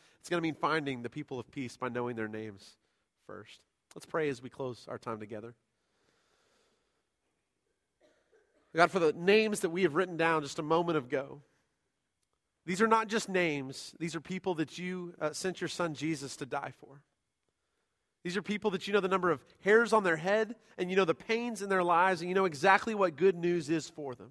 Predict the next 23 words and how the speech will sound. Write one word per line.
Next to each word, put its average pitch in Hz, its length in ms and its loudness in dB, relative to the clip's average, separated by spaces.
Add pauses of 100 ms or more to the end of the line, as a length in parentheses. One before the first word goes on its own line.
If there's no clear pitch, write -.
(760)
And 165 100 -4
you've - 140 -6
provided 156 480 6
us 101 160 -6
that 120 220 -8
good 127 140 -10
news. 143 440 -16 (960)
So 175 100 -6
God, 180 260 8 (120)
this 160 200 -2
morning 180 280 2
we 190 120 0
pray 190 240 2
blessing 131 600 -4 (260)
over 156 240 -2
each 190 240 -6
and 190 60 -4
every 170 160 0
name 156 220 -2
that's 147 140 -6
been 143 160 -8
written 143 200 -10
down. 117 240 -12